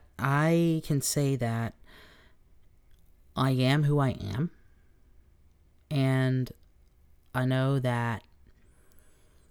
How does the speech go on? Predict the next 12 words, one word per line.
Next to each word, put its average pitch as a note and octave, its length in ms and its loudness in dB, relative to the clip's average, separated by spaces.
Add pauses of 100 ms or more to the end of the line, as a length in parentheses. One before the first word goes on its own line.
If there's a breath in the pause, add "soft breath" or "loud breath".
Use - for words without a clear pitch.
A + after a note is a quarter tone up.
(300)
I'm A#2+ 240 0
loved, A2 460 -8 (340)
I A#2 160 -2
am A2+ 320 -4
well A#2 200 -4
protected, - 640 4
and B2+ 300 -8
I C#3 180 -4
am D#3+ 600 -2 (120)
me. D#3 280 -4 (500)
So, C3+ 300 -4
yeah. C#3 200 -2